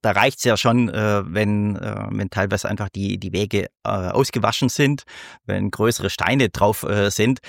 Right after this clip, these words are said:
da kommst du mit 'nem Vorderradantrieb eben einfach nicht weiter. Und ich mein, die meisten Reisemobile haben eben einfach den Vorderradantrieb, sind aber, ein Reisemobil ist eigentlich immer an der Grenze voll beladen. Das heißt, äh, das Gewicht ist vorrangig auf der Hinterachse, entlastet also die Vorderachse.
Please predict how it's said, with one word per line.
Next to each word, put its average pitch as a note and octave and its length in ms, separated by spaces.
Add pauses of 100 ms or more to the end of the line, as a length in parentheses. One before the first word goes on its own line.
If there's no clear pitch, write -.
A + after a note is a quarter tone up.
(120)
da F#2 100
kommst A#2 280
du A2 60
mit G2+ 140
'nem F#2+ 120
Vorderradantrieb G#2 920
eben - 240
einfach G#2 240
nicht G#2 160
weiter. A2 240
Und G2 200
ich - 140
mein, B2+ 300
die G#2 100
meisten - 300
Reisemobile G#2 640
haben A#2+ 220
eben G2 220
einfach G2+ 300
den F#2 180
Vorderradantrieb, B2 800 (260)
sind D3 280
aber, G#2+ 280 (520)
ein G#2 80
Reisemobil G#2+ 580
ist A2 160
eigentlich G#2+ 300
immer B2 420
an A2 140
der G2+ 100
Grenze G#2+ 640
voll A#2+ 260
beladen. A2 600
Das G#2 160
heißt, G#2 200
äh, G2+ 300
das - 160
Gewicht B2 420
ist A2 260
vorrangig A2+ 480
auf G#2 120
der G2+ 100
Hinterachse, C3+ 480
entlastet G#2+ 640
also A2+ 240
die A#2 120
Vorderachse. B2+ 680